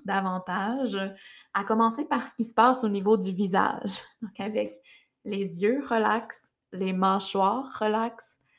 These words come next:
la bouche molle, ce qui va favoriser un col mou,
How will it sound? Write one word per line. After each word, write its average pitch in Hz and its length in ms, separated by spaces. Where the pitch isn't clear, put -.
la 190 240
bouche 214 480
molle, 208 720
ce - 100
qui 208 160
va 190 140
favoriser 185 920
un 185 180
col 214 580
mou, 214 520